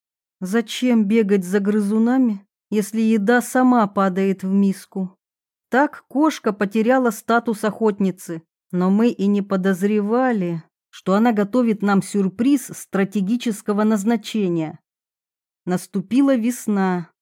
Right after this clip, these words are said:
душа требовала праздника, а тело — бани. Мы пригласили друзей, натопили печь, предвкушая берёзовые веники и благодать.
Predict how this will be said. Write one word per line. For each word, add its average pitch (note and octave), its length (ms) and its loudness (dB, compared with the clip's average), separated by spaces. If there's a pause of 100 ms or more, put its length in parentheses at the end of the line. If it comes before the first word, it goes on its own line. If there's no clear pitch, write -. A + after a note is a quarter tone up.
(140)
душа G3 540 0
требовала A3+ 560 0
праздника, G3 840 -2 (260)
а D#3 120 -4
тело — C#4+ 680 0 (180)
бани. F3 800 0 (560)
Мы D4 180 4
пригласили G3+ 720 0
друзей, G3+ 760 0 (280)
натопили F#3+ 640 -2
печь, C4 560 -6 (240)
предвкушая A3+ 880 -2
берёзовые G3+ 760 2
веники A3+ 540 2
и F#3+ 200 -2
благодать. A3+ 840 0